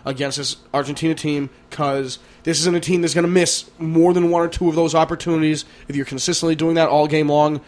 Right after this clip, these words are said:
you're going to get hosed with a four-inch, like, fire hose. You're not gonna stand a chance. Um, with all that said, I think if they can get it into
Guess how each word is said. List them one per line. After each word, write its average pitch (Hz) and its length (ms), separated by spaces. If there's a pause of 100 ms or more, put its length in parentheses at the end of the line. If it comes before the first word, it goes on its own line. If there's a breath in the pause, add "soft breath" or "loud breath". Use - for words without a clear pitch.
(140 loud breath)
you're 151 240
going 147 300
to 160 140
get 147 320 (140)
hosed 165 580 (280 soft breath)
with 131 180
a 123 160 (320)
four-inch, 175 1000 (640 soft breath)
like, 143 300
fire 143 340
hose. 120 320
You're 139 140
not 147 160
gonna 139 140
stand 139 200
a 110 40
chance. 113 460 (580 soft breath)
Um, 127 640 (800 soft breath)
with 170 180
all 160 120
that 175 140
said, 156 380 (440)
I 139 120
think - 480
if 170 140
they 175 120
can 196 200
get 160 200
it 160 200
into 160 760